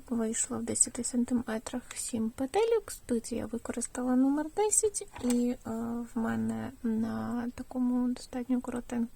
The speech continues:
коротенькому тросику. Е, тросик, здається, двадцять, двадцять п'ять сантиметрів, здається. Далі визначаємо свій обхват голови,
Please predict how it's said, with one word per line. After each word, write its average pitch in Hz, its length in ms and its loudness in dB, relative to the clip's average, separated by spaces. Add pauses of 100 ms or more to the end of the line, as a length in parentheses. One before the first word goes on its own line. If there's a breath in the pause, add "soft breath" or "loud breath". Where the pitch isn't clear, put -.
(100)
коротенькому 233 680 0
тросику. 381 560 0 (840 loud breath)
Е, 247 920 4
тросик, 254 480 -2
здається, 240 580 -2
двадцять, 233 920 -4 (440)
двадцять 240 500 -2
п'ять 247 400 -6
сантиметрів, 254 800 -2
здається. 277 400 2 (1300 loud breath)
Далі 240 260 2
визначаємо 254 600 6
свій 277 260 0
обхват - 480 0
голови, 427 260 4